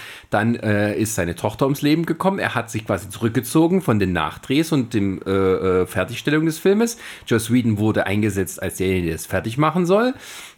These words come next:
So, dann kam dieser Film raus, der so semi war, erfolgreich wie auch künstlerisch.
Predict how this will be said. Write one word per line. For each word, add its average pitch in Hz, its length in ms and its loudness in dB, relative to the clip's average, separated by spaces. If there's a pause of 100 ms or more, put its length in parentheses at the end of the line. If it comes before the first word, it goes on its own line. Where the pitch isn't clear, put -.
So, 107 300 2 (180)
dann 127 120 2
kam 143 160 0
dieser 95 220 0
Film 127 360 4
raus, 240 600 2
der 120 200 2
so 107 300 0 (400)
semi 147 560 2
war, 320 400 2 (160)
erfolgreich 151 680 0
wie 127 180 0
auch - 160 0
künstlerisch. 208 640 0